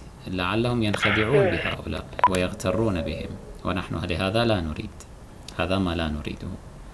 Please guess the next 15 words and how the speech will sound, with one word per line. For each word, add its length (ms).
وقد 220
قال 220
الإمام 480
أبو 200
جعفر 420
الباقر 680
صلوات 560
الله 420
عليه 260
لما 420
سئل 560
عن 220
أبي 300
بكر 420
وعمر 420